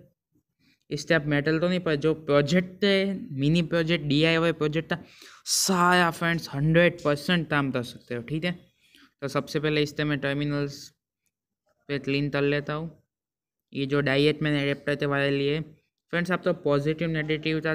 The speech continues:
ध्यान रखना है इसमें, क्योंकि ये जो तटर है ना, वो friends एंटी क्लॉकवाइज घूमना चाहिए, ठीक है,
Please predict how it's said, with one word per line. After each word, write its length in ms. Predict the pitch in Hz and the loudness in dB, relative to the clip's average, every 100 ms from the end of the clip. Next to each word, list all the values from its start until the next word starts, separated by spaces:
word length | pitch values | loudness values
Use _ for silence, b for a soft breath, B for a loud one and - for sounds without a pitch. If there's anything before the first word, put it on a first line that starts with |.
| 143 | -6
ध्यान 360 | - 131 147 160 - _ 131 | -6 -4 -2 -4 -10 _ -6
रखना 380 | 139 143 170 | -6 -2 2
है 120 | 139 123 | 2 2
इसमें, 260 | 117 117 | -2 -8
क्योंकि 840 | 113 - - - _ _ 156 156 190 151 | -10 -16 -20 -20 _ _ -2 0 0 0
ये 220 | 160 170 | 0 0
जो 120 | 185 | -2
तटर 260 | 180 160 180 | -2 -4 -2
है 180 | 185 196 | 0 0
ना, 220 | 151 131 127 - _ _ - | -2 -4 -8 -16 _ _ -8
वो 100 | 147 | -6
friends 320 | 151 165 160 | -4 -6 -6
एंटी 360 | - 147 147 170 | -6 -4 -2 -4
क्लॉकवाइज 540 | 156 151 147 151 143 139 | -2 -2 0 0 0 0
घूमना 320 | 127 127 120 | -2 -2 -4
चाहिए, 400 | 117 113 123 - - 175 | -6 -8 -8 -14 -12 -4
ठीक 200 | 180 | -4
है, 100 | 202 | -4